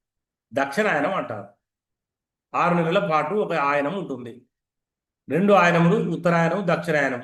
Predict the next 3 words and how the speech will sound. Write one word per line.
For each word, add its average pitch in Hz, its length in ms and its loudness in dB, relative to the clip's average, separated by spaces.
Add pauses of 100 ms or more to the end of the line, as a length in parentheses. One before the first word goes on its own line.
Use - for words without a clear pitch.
(1300)
భూమి 185 680 -2 (240)
ఇరవై 208 340 0
మూడున్నర 202 1700 -4